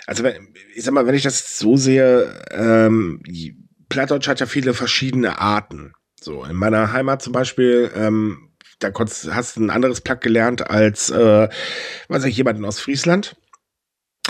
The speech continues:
Und, ähm, trotz allem konnten das nachher nur noch die älteren Menschen und es gab ganz wenig Jugendliche, die, die halt bereit waren, das zu lernen. Und mittlerweile, glaube ich, dürfte es in meiner Heimat gar nicht mehr gesprochen werden.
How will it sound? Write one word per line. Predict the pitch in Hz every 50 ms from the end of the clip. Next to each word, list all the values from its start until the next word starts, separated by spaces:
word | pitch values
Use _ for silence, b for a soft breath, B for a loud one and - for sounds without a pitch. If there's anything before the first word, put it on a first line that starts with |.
| - -
Und, | 110 117 120 123 127 120 - - -
ähm, | - 117 123 127 131 131 131 131 123 - -
trotz | - 160 151 151 -
allem | - 127 139 147 160 175 175 98 - - - -
konnten | - 123 120 - 120
das | 117 143 143
nachher | 139 139 151 147
nur | 147 143
noch | 143 147
die | 143 - 139
älteren | - 117 143 147 147 123 123 117
Menschen | 107 107 110 123 - - 160
und | 143
es | 127 120
gab | - 131 127 -
ganz | - 147 180 180 -
wenig | 180 175 160 131
Jugendliche, | 151 170 170 175 165 143 - 131
die, | 127 123 120
die | 127 117
halt | - 135 127
bereit | - 123 - 139 170 - -
waren, | 120 107
das | 98 95 90 -
zu | - -
lernen. | 92 90 92 92 113 147 165 B B B B B B B B B B B
Und | B - 117 113
mittlerweile, | 113 107 107 92 90 90 107 139
glaube | 135 135 131 123 123 117
ich, | - -
dürfte | - 123 113 -
es | 117 -
in | - 92
meiner | 90 95 95
Heimat | 104 101 95
gar | - 107 113
nicht | 113 104
mehr | 87
gesprochen | 78 - - - 78 73 82 82 82
werden. | 80 80 82 82